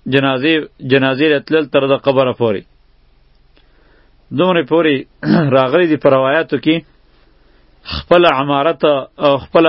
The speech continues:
آبادي دومره اوچته نه، نه جوړول چې د هغې نه هوا بنده شي. او دغسې د یو ګاونډي په بل ګاونډي باندې دا حق دی چې څه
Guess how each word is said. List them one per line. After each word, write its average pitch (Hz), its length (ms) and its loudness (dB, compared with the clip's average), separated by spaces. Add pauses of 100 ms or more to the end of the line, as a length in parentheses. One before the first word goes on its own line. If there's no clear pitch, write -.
آبادي 131 340 -2
دومره 160 320 0
اوچته 151 400 0
نه، 160 140 -2
نه 147 300 -2
جوړول 139 420 0 (240)
چې - 120 -10
د 139 60 4
هغې 135 220 2
نه 143 100 -2
هوا 127 260 2
بنده 117 300 -4
شي. - 140 -10 (1800)
او 143 120 4
دغسې 160 460 -2
د 143 60 0 (120)
یو 175 100 2
ګاونډي 147 460 -2
په - 160 -14
بل 165 200 4
ګاونډي 143 320 2
باندې 151 240 0
دا 135 180 2
حق 151 240 -4
دی 143 120 0 (360)
چې 127 160 -4
څه 127 80 2